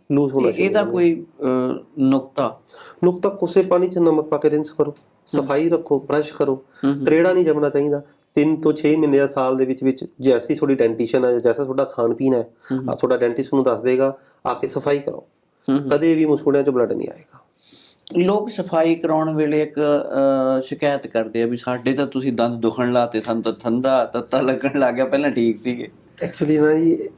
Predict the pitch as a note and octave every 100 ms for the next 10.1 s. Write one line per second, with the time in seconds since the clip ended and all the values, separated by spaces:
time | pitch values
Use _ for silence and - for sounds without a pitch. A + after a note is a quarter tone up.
0 | - D3+ D3+ D3 C#3 C#3+ D#3+ C3 C#3+ C3
1 | C#3 A#2+ A2+ A2+ C3+ C3+ C#3+ C#3 _ -
2 | - - - C#3 D3 C#3+ C#3+ A#2 A2 G#2+
3 | G2+ _ C#3+ C#3+ A2 G#2+ - _ _ -
4 | C3+ B2 - D#3 D#3 - _ C#3+ D3+ C#3+
5 | A#2+ C#3+ D#3+ C#3 C3 C#3+ C3+ A2+ D3+ D#3
6 | - - - - - D#3 B2+ A#2 D#3+ D#3+
7 | - - C3+ B2+ A2+ - D3+ E3+ E3+ E3
8 | E3 D#3+ A2 G2+ - _ _ _ - D3
9 | E3+ D#3+ F3 E3 D#3 C#3+ - - C#3 C3+